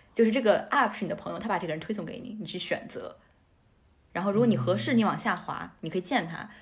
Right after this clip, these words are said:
Speaker 1: 如果不合适，你就划走就好了。
Speaker 2: 嗯，这个点蛮有趣的。
Speaker 1: No way。<laughs> 因为，然后，哎，说到 dating apps 的话，我不知道你有没有这种感觉哈，像 dating apps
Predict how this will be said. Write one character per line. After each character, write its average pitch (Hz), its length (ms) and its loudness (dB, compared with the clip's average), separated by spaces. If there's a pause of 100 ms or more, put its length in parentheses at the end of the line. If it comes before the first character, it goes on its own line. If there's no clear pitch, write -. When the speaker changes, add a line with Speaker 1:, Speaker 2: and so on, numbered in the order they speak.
(120)
Speaker 1:
如 254 80 2
果 - 20 -4
不 269 80 2
合 240 80 6
适， 233 100 0
你 151 80 -4
就 147 120 0
划 - 240 -8
走 - 160 -8
就 165 100 -8
好 170 180 -12
了。 - 200 -10 (1000)
Speaker 2:
嗯， 147 240 -6 (120)
这 196 140 -2
个 180 60 -4
点 120 260 -6 (300)
蛮 127 120 -2
有 127 100 -4
趣 127 220 -10
的。 123 100 -10 (760)
Speaker 1:
No 175 260 -8
way。 175 180 -14 (300)
<laughs> 214 340 0
因 247 200 2
为， 226 240 0 (580)
然 185 160 -2
后， 233 520 0 (180)
哎， 226 180 2 (140)
说 269 140 2
到 247 120 6
dating 202 320 0
apps 185 180 -4
的 165 100 -6
话， 165 360 -6 (300)
我 180 100 -2
不 170 40 -8
知 240 60 2
道 247 80 4
你 190 220 2
有 202 100 -2
没 175 80 -6
有 175 60 -6
这 247 100 -6
种 196 160 -2
感 170 220 -10
觉 175 180 -10
哈， 170 280 -10 (260)
像 233 240 0
dating 254 320 2
apps 214 220 -4